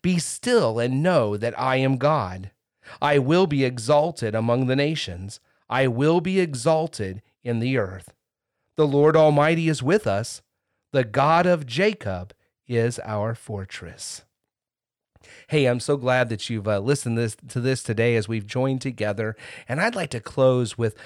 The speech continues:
uh, a prayer, uh, as we continue to pray for, uh,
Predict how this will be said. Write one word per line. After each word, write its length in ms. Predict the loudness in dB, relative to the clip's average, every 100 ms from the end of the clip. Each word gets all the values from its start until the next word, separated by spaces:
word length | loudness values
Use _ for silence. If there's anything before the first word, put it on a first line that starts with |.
| -12
uh, 220 | -4 -2 -2
a 80 | -4
prayer, 500 | -4 -2 0 -2 -10 _ -20 -14
uh, 240 | -10 -10 -8
as 220 | -8 -6
we 100 | -6
continue 640 | -4 -4 -2 0 0 0
to 220 | -2 -6
pray 600 | -6 0 2 4 2 -2
for, 520 | -6 -6 -4 -2 -4 -8 -20 -18
uh, 340 | -10 -8 -8